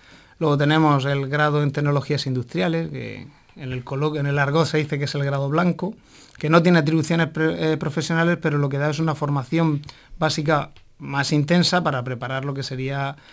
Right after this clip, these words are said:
el acceso al máster de ingeniería industrial, que es nuestro máster por excelencia, que es el que da las atribuciones del ingeniero industrial. Eso no quita para que cualquier otro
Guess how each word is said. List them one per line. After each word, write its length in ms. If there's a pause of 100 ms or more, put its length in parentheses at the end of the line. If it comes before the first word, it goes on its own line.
(260)
el 160
acceso 400
al 80
máster 300
de 60
ingeniería 320
industrial, 560
que 100
es 60
nuestro 320
máster 320
por 160
excelencia, 640 (340)
que 120
es 80
el 100
que 120
da 120
las 200
atribuciones 680
del 180
ingeniero 320
industrial. 540 (380)
Eso 220
no 160
quita 600
para 240
que 200
cualquier 400
otro 680